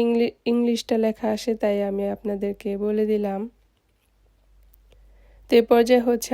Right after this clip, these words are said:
আমার চিকেন রান্না কষানো হয়ে গেছে, আর আমি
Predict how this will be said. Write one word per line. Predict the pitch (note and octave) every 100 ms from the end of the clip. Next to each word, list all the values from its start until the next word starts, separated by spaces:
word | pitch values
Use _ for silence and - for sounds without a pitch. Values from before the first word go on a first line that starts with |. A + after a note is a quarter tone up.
| A3
আমার | A3 G#3+
চিকেন | A#3 - A3+ G#3+
রান্না | G#3+ G#3+ G#3+ G#3
কষানো | - A3 A#3 A3 G#3+
হয়ে | G#3+ G#3 G#3
গেছে, | G#3+ - A3+ A3+ C4 - - - -
আর | B3 G#3
আমি | G3+